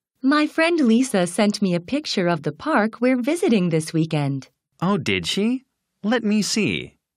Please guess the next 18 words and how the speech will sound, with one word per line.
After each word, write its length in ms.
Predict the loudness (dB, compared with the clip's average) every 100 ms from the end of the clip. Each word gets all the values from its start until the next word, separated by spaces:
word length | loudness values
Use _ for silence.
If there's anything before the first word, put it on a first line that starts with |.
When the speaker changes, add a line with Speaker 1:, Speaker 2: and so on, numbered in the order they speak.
| _ _ _
Speaker 1:
She 240 | -4 0
said 320 | 0 2 0 2
her 140 | 0
family 580 | 2 2 4 2 2 0
had 220 | 0 0
a 100 | 2
really 340 | 2 2 4
good 220 | 4 2 2
time 300 | 2 4 4
there. 360 | 2 0 -4 -12 _ _
Speaker 2:
Oh, 540 | -4 -2 0 -2 -6 -12 _ _ _
there 240 | -4 0
are 160 | 0 -4
two 320 | -4 -2 0
trees 480 | 0 0 2 0 0
near 180 | 0 0
the 140 | -2
fence. 540 | -2 -2 -2 -4 -10